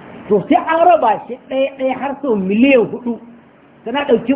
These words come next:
guda wanda Allah ya nufi shi ne naka, ya yi gaggawa, ya yi wuf,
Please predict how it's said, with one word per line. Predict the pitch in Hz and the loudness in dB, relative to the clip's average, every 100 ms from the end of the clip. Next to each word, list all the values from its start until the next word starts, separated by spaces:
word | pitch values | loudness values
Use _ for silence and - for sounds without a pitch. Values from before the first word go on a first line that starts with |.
| 185 | -2
guda | 214 175 277 294 | -2 2 2 2
wanda | 294 302 330 285 - | 2 0 -2 -8 -8
Allah | 262 269 262 208 | -10 -6 -4 -4
ya | 220 | -6
nufi | 208 - | -8 -14
shi | - 233 | -14 -8
ne | 208 | -6
naka, | 175 185 185 175 - - - - | -2 -2 -2 -6 -8 -18 -20 -2
ya | 220 | 2
yi | 240 | 2
gaggawa, | 185 277 202 170 233 254 247 240 233 | 0 -2 -2 -2 2 2 2 0 0
ya | 226 | -4
yi | |
wuf, | 220 233 339 | -4 -2 -2